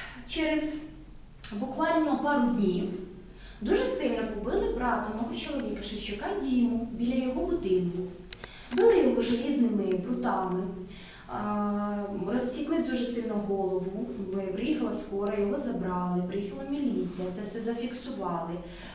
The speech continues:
А, як потім вияснилось, що, е, цих людей знайшов Мельник Олександр, а спонсорував їх сам лісник, е, Андрій. А, і буквально через два дні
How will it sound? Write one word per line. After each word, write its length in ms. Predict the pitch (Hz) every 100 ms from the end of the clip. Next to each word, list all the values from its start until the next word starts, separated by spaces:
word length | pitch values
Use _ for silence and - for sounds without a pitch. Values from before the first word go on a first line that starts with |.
| - -
А, 140 | 196 190 190 190 190 190 202 202 -
як 240 | 208 254 311
потім 260 | 285 254
вияснилось, 600 | 247 349 359 349 320 -
що, 580 | - 226 220 214 208 202 202 202 - 196
е, 760 | 202 196 196 196 190 190 185 - 247
цих 160 | 269
людей 200 | 240 311
знайшов 420 | 330 - 254 233
Мельник 340 | 208 226 220 202
Олександр, 540 | 202 208 - 330 359 175 180 -
а 160 | 190 180
спонсорував 760 | - 202 208 330 370 339 294
їх 120 | - 175
сам 120 | 240 226 202 233
лісник, 400 | 240 254 247 240 -
е, 340 | 190 185 185 185
Андрій. 380 | 202 170 - - - - - - - - - -
А, 100 | 180 180 180 175 175 175 175 - -
і 300 | - - - - - - - - -
буквально 600 | 214 247 339 440 403 320
через 460 | - 311 254 202 -
два 280 | - 381 -
дні 300 | 381 403